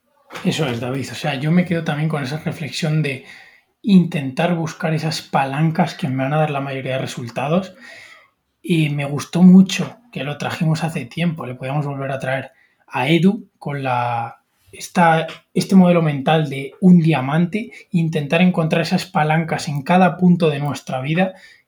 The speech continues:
que nos permitan conseguir la mayoría de resultados. Y si la gente quiere que analicemos algún otro campo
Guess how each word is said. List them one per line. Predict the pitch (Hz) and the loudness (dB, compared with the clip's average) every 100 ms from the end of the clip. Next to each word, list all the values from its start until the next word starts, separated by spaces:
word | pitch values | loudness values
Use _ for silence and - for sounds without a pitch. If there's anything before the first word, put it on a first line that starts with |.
| _ _ | _ _
que | 170 | 0
nos | 160 151 | 0 0
permitan | 165 160 165 185 | -2 -2 2 4
conseguir | 175 165 160 | 4 0 0
la | 165 | 0
mayoría | 156 143 156 | 0 0 0
de | 160 | 0
resultados. | 156 - 127 143 120 110 - _ _ _ | -2 -6 -6 -4 -4 -8 -16 _ _ _
Y | - 220 240 - | 2 4 4 0
si | - 160 | -4 -4
la | 131 | -2
gente | 165 160 180 - | -2 0 0 0
quiere | 165 151 | -2 -2
que | - 139 | -2 -4
analicemos | 123 123 123 - 147 147 | -2 -2 -4 -4 -2 -2
algún | 139 135 151 | -2 0 0
otro | 151 123 | 0 -2
campo | 120 131 131 208 - | 0 0 2 -2 -4